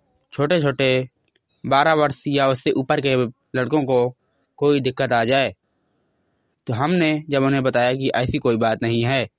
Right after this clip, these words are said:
तो वह टीका लगवाने के लिए राज़ी हो गए।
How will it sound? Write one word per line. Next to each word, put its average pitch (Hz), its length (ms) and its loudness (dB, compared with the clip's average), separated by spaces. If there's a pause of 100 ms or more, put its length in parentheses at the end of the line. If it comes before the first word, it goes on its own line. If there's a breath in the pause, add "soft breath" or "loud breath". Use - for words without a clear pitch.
(500)
तो 165 140 2
वह 175 260 2
टीका 135 360 -2
लगवाने 127 420 2
के 120 160 0
लिए 117 360 0 (400)
राज़ी 120 440 -2
हो 104 160 -2
गए। 110 320 0